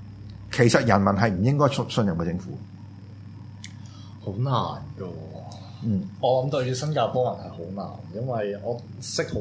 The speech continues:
Speaker 2: 多新加坡朋友，佢哋，佢哋覺得政府係絕對可信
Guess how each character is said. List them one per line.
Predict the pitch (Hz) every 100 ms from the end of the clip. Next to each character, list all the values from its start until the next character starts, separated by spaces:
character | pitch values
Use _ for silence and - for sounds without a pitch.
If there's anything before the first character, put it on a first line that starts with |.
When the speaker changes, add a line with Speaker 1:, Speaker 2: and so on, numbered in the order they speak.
| 110
Speaker 2:
多 | 127
新 | 131 131
加 | 120
坡 | 98 110 110 110 -
朋 | 98 -
友， | - 87 -
佢 |
哋， | 101 90 92 - - - - - - -
佢 | 143
哋 | 160
覺 | 131
得 | 143
政 | 147 117
府 | 110 113
係 | 113
絕 | 113
對 | 98
可 | 87 82
信 | 95